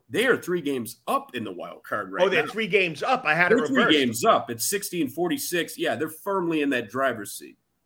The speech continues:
Speaker 2: All right, so let's go to your beloved N L Central. Uh, the Brewers have a two-game lead, lead over the Cardinals. And I had a, I, I mean,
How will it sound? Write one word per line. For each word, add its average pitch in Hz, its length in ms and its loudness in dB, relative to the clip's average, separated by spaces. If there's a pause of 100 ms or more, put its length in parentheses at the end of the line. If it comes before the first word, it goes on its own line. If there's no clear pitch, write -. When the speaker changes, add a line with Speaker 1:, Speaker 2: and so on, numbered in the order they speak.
(480)
Speaker 2:
All 151 80 -2
right, 208 220 4 (180)
so 156 120 -14
let's 180 200 -4
go 214 140 4
to 208 60 -4
your 214 180 4
beloved 190 560 0 (180)
N 180 140 2
L 185 260 2
Central. 185 760 2 (380)
Uh, 156 260 2
the 156 100 -4
Brewers 226 420 2
have 190 160 2
a 170 60 -2
two-game 226 600 0
lead, 233 300 -6 (200)
lead 233 200 -2
over 233 160 2
the 220 60 2
Cardinals. 254 560 -2 (680)
And 139 100 -4
I 247 140 2
had 180 160 2
a, 135 200 -8
I, 185 240 -6
I 180 40 -4
mean, 165 260 -8